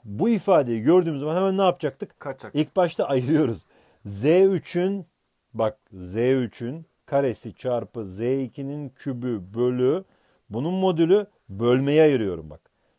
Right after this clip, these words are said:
Speaker 1: Z birin kübünün modülü. Bölmeye ayırdım da şimdi çarpmaya ayırıyorum. Z üçün karesi çarpı Z ikinin kübünün bölü, bak çarpmaya ayırdım,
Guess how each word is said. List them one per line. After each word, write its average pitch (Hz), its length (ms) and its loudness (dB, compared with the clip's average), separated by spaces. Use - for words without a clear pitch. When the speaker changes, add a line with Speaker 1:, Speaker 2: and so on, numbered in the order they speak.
Speaker 1:
Z 95 180 -12
birin 151 560 0
kübünün 143 420 -4
modülü. 82 400 -6
Bölmeye 156 460 2
ayırdım 196 260 4
da 95 160 -4
şimdi 180 300 -6
çarpmaya 180 440 0
ayırıyorum. 147 460 0
Z 92 200 -14
üçün 175 600 0
karesi 147 640 -4
çarpı 143 640 -2
Z 90 160 -14
ikinin 165 640 -2
kübünün 135 760 -2
bölü, 123 540 2
bak 110 200 -6
çarpmaya 127 540 -6
ayırdım, 127 420 -4